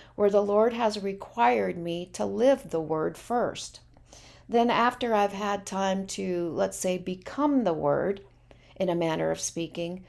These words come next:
then I'm allowed to bring it forth. Now, I am thankful that James Gall at one point brought some additional revelation about this to me. He once said to me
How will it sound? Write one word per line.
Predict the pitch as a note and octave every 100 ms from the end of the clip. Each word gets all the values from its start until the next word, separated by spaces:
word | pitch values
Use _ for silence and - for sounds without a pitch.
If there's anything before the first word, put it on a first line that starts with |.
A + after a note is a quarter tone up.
| - -
then | - F#3+ B3+ C4+ F#3 G#3 -
I'm | F#3
allowed | F3+ F3+ F3 F3
to | F#3
bring | F3+ E3
it | D#3
forth. | - F#3 E3 - - - - - -
Now, | - G3 G3 - -
I | G#3+
am | B3+ C4
thankful | B3 G#3+ G3 F#3+ F3
that | E3 C3+
James | - G3 A3+ A#3
Gall | - G#3 F3 E3+ F3+ -
at | E3+
one | F3 F3 F3+
point | - E3 -
brought | - F3+ -
some | - G3+
additional | F#3+ G3 F#3+ - F3+ E3+
revelation | F#3 F#3 E3+ E3+ F3+ E3+
about | E3+ E3 D#3 D#3
this | D#3+ -
to | - E3
me. | E3 C3
He | F3 A#3
once | B3+ B3 A3
said | - G3+ F#3
to | - E3
me | D#3 C#3